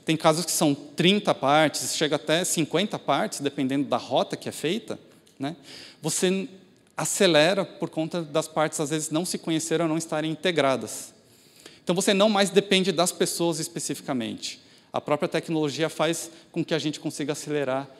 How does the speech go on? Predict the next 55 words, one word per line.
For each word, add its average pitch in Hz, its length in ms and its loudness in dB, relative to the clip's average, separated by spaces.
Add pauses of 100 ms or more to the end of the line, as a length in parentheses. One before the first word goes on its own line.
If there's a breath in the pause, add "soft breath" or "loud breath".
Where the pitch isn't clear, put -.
(160 loud breath)
este 139 200 -2
processo. 123 580 -4 (220 loud breath)
Eu - 80 -20
tava 190 160 6
comentando 196 440 4
antes 175 140 2
de 151 100 0
entrar 147 240 2
aqui 196 220 0
que 202 60 -16
tem 196 120 0
um 175 60 4
vídeo 170 240 0
bem 190 160 -2
interessante 175 600 2
que 170 180 0
acho 147 140 -2
que 156 540 -2
foi, 147 440 0 (400 loud breath)
é, 131 140 -2
publicado 160 480 2
mês 175 180 2
passado 160 640 0 (100)
no 143 140 2
YouTube. 156 400 4
Então, 143 180 -2
se - 40 -6
vocês 156 140 -6
procurarem 135 580 0
lá 127 200 -2 (360 loud breath)
o 135 80 0
canal 135 280 4
do 131 120 -2
Tradelens 135 560 2
no 135 100 0
YouTube, 156 300 -2
tem 185 120 -2
um 165 120 2
vídeo 143 440 -2 (320 loud breath)
que 185 80 2
explica 190 320 4
bem 190 200 4
essa 240 160 0
historinha 165 360 4
direitinho, 151 400 0
que - 80 -10
o 139 40 -6
vídeo 143 160 0
era 139 120 4
longo, 143 320 2
então 147 200 -4
eu - 20 0
acabei 139 240 -4
não 139 140 -2
trazendo. 123 460 -2